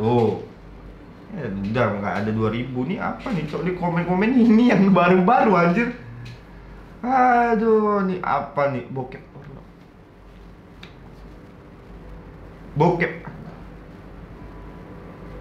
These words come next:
Goceng doang, Wi. Ya, emang goceng doang, Cok, ini dulu tuh.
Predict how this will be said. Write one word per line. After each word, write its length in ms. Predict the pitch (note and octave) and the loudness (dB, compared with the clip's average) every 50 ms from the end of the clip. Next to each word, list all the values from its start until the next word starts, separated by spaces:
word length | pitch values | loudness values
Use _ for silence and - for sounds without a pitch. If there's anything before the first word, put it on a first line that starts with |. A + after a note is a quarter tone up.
| - - - - - - - - - - - - - - - | -16 -16 -16 -16 -16 -16 -16 -16 -16 -18 -18 -18 -8 -2 2
Goceng 480 | F3 F3 F#3+ F#3 F#3 - - C4 A3 G3 | 4 4 4 4 4 4 6 6 6 6
doang, 400 | A3 A3 C#4 C4 B3+ A3+ A3 D4 | 6 6 6 6 6 6 6 6
Wi. 240 | A#3+ F#3+ - - - - - - - - - | 4 4 0 -4 -10 -14 -14 -14 -12 -6 -4
Ya, 160 | E3+ D3 E3 | -2 2 4
emang 160 | E3 E3 D3+ | 4 4 6
goceng 400 | D3+ D3 D3 D3 - - - D3 | 4 4 2 2 2 2 2 4
doang, 320 | F#3 G#3+ - G3 E3 E3+ E3 | 4 4 4 4 2 2 0
Cok, 240 | - A3 G3 G3 | 0 0 -2 0
ini 160 | F#3 F#3 F#3 F3+ | 0 0 0 2
dulu 240 | F3 E3+ E3 D#3+ | 2 2 2 2
tuh. 160 | E3 F#3+ G3 | 2 0 0